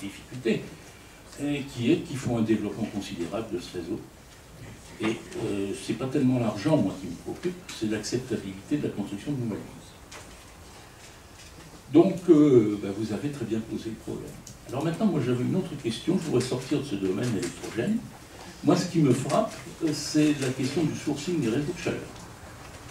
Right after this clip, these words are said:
Je trouve qu'aujourd'hui, euh, il y a quand même une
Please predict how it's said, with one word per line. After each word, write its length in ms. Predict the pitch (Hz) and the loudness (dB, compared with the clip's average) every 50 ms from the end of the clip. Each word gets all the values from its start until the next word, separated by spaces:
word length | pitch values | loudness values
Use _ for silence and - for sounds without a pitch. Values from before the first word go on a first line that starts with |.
| - - - - - - - - - - | -14 -14 -12 -12 -12 -14 -14 -10 -2 0
Je 80 | 120 | 2
trouve 220 | 117 - 175 175 - - - | 2 4 4 2 2 0 0
qu'aujourd'hui, 720 | 131 123 117 117 113 113 104 101 107 117 139 185 - - - - - - - - - - - - - - - - - - - - - - - | 2 2 6 6 6 6 6 4 2 2 2 2 2 0 0 -2 -6 -10 -12 -12 -12 -14 -14 -14 -14 -14 -12 -14 -12 -14 -14 -14 -12 -8 -6
euh, 120 | 139 139 143 135 131 | -4 -4 -2 -2 -2
il 220 | 127 123 120 123 | -2 -2 0 2
y 60 | 147 156 | 2 0
a 40 | |
quand 220 | 151 - 151 123 110 | 0 0 0 0 2
même 300 | 117 151 170 196 220 202 | 2 2 2 2 0 0
une 320 | 165 143 127 123 123 123 | 0 0 0 0 0 0